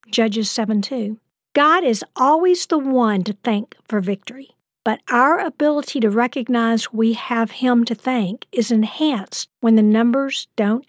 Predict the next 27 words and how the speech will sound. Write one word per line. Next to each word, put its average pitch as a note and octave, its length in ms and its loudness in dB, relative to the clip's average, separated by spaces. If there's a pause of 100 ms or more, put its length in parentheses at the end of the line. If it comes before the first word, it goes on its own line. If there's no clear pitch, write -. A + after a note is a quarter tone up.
add G3+ 220 -4
up. F3+ 240 -10 (480)
So C#4+ 160 2
where F#4+ 480 0
are C#4+ 80 0
you C4+ 160 -2
struggling G3 600 -2
with G3 200 -2
your G3+ 80 2
math? F3+ 420 -4 (280)
What F#4+ 200 2
situation C#4 800 -2
are G#3 60 2
you G3+ 160 0
facing G3 680 -4 (240)
where A#3 140 4
the G#3+ 100 2
product E4 680 0
of F#3+ 100 0
what A#3 320 -2
you B3 100 -4
have G3 580 -6 (180)
doesn't C4 480 0
equal G3+ 480 0
what G#3+ 320 -2
you A3+ 60 4
need? G#3 520 0